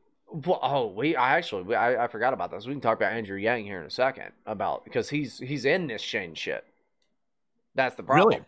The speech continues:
Speaker 1: Yeah.
Speaker 2: Okay.
Speaker 1: Yeah. Okay. So, um, Shane, Shane Gillis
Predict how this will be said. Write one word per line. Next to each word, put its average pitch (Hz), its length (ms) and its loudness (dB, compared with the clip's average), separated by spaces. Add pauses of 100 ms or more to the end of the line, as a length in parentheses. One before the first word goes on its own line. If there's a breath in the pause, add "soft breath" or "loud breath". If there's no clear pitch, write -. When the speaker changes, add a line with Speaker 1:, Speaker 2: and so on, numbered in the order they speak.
(100)
Speaker 1:
Yeah. 131 420 2
Speaker 2:
Okay. 143 220 0
Speaker 1:
Yeah. 113 360 2
Okay. - 220 -4 (360 loud breath)
So, 156 540 4
um, 120 640 4 (720)
Shane, 220 560 2
Shane 196 260 2
Gillis 151 420 2